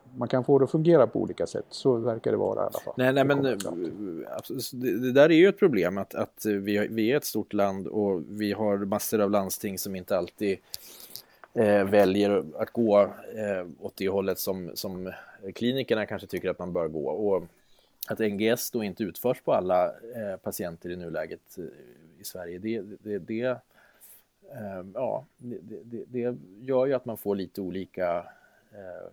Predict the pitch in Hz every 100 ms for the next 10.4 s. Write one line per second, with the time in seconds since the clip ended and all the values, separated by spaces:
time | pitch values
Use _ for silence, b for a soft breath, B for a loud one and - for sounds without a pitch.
0 | _ - 117 113 101 104 95 107 131 101
1 | 104 123 131 113 123 151 135 113 107 110
2 | 139 - 101 98 98 101 98 98 101 _
3 | B B B B B B B B B _
4 | 120 107 104 101 92 87 73 110 120 107
5 | 117 107 110 98 - 104 95 101 156 120
6 | 98 90 98 - 87 - 80 78 82 90
7 | - 90 117 110 - 82 78 85 80 -
8 | - - _ 104 95 90 87 - B B
9 | B _ _ _ _ - - 113 110 123
10 | 139 151 117 110